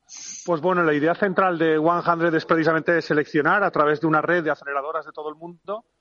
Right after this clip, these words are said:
a las mejores startups de salud en distintas verticales, mental he-, mental health, en tecnologías como la inteligencia artificial o en el manejo de datos, para que a lo largo de dos días se puedan, eh, juntar en reuniones de negocios con inversores, corporaciones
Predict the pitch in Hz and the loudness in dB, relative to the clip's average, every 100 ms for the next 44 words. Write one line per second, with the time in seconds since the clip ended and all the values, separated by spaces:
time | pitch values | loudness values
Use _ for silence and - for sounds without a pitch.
0 | _ - 147 139 127 143 - 160 151 156 | _ -8 -6 -6 -8 -14 -10 -12 -12 -10
1 | 165 156 160 139 156 - 147 180 190 _ | -10 -8 -12 -10 -12 -10 -8 -6 -8 _
2 | _ _ 160 147 143 - 156 151 139 147 | _ _ -16 -14 -16 -14 -6 -4 -2 -6
3 | 143 151 170 160 151 147 147 143 165 147 | -2 -2 -2 -6 -12 -10 -10 -10 -16 -14
4 | 156 156 139 160 156 151 - 147 143 135 | -12 -12 -10 -10 -10 -10 -12 -14 -14 -16
5 | 135 131 156 151 - 143 139 135 143 151 | -14 -14 -14 -16 -16 -20 -20 -18 -16 -14
6 | 151 143 135 165 165 165 _ - 143 135 | -16 -18 -10 -4 -4 -6 _ -10 -8 -6
7 | 135 135 151 - 170 160 165 202 - _ | -6 -8 -8 -6 -4 -2 -6 -10 -18 _
8 | _ - 165 147 143 147 143 143 - 147 | _ -6 -4 -2 -4 -8 -8 -12 -12 -10
9 | 143 156 185 180 180 160 196 220 226 _ | -8 -8 -8 -8 -10 -12 -8 -8 -10 _
10 | _ _ _ - 143 156 170 180 180 151 | _ _ _ -12 -12 -8 -6 -6 -10 -14
11 | 143 135 147 135 170 202 190 139 135 135 | -14 -12 -14 -6 -2 -2 -4 -10 -10 -10
12 | 156 156 165 160 170 208 - 147 135 127 | -10 -8 -8 -8 -10 -10 -12 -14 -12 -14
13 | 123 180 220 262 160 143 135 156 185 254 | -8 -8 -8 -10 -14 -10 -10 -10 -12 -12